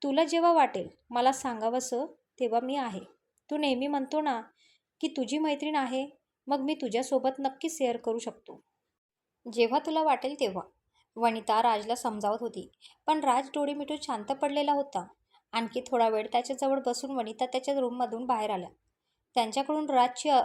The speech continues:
अस्वस्थता पाहिली जात नव्हती. त्याने अभ्यासाचे टेन्शन अजूनपर्यंत कधी घेतलेले नव्हते आणि असेही आता तर कुठे कॉलेज सुरू झाले होते, त्यामुळे अभ्यासामुळे तो काळजीत नसणार याची त्यांना खात्री होती.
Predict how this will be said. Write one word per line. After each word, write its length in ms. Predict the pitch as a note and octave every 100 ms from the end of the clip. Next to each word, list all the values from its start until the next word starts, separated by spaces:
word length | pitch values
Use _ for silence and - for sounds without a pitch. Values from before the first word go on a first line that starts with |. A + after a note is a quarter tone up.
| - -
अस्वस्थता 560 | B3 C#4 C#4 - B3
पाहिली 400 | C4 C4+ B3 B3 C#4
जात 220 | C#4+ D4
नव्हती. 380 | C#4 - G3 - _ _ _ -
त्याने 300 | A3+ A3 G#3+ -
अभ्यासाचे 580 | A#3 A#3 A#3+ A#3 A#3
टेन्शन 440 | A3 A#3+ A3+ - B3+
अजूनपर्यंत 1000 | A3+ A3 B3 - - - C4 C4 B3+ A#3+ B3+
कधी 180 | B3 C4
घेतलेले 440 | B3 A#3+ A3+ B3
नव्हते 360 | B3+ - F#3 - _ _ _ -
आणि 160 | D4 E4
असेही 460 | C4+ C4 D4 C#4 C#4 -
आता 240 | A#3+ C4 C#4
तर 80 | G3+
कुठे 260 | - C4+ C#4+
कॉलेज 340 | C4+ A#3+ C4
सुरू 200 | - C#4
झाले 280 | C4+ A#3+ A3+
होते, 280 | B3 B3 G#3+ _ _ _ _
त्यामुळे 420 | A#3 A3+ A#3 A3 A3 -
अभ्यासामुळे 580 | A#3+ B3+ C#4 C#4+ C4+ A#3+ B3
तो 140 | B3
काळजीत 440 | A#3 C4 A3+ A#3 B3+
नसणार 400 | B3+ - G3+ F#3+ - _ _ -
याची 220 | A#3+ A#3
त्यांना 260 | B3+ A3+ A3+ C4
खात्री 300 | B3 A#3+ G#3+
होती. 300 | G3+ G3+